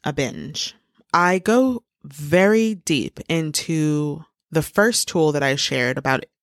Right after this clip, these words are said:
urge surfing in my three-part series, How to Stop a Binge Before It Starts. And that series, I literally coach you through the entire process of urge surfing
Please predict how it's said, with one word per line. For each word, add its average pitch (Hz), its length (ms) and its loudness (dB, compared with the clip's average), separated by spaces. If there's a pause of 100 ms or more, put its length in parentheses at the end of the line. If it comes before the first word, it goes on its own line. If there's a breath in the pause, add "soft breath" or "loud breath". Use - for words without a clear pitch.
urge 165 280 4
surfing 127 440 -6 (420 loud breath)
in 170 180 2
my 165 140 0
three-part 160 560 -2
series, 160 540 2
How 151 420 2
to 151 180 -6
Stop 139 320 0
a 139 80 -4
Binge 127 320 -2
Before - 260 -2
It 113 80 -4
Starts. - 640 -4 (640 loud breath)
And 160 160 0
that 165 220 0
series, 220 560 2 (160)
I 175 540 4 (300)
literally 190 460 4
coach - 460 0
you 208 140 0
through 202 300 0
the 147 120 -2
entire 151 540 0
process 151 1000 -4 (760 loud breath)
of 165 200 2
urge 170 240 4
surfing - 600 -6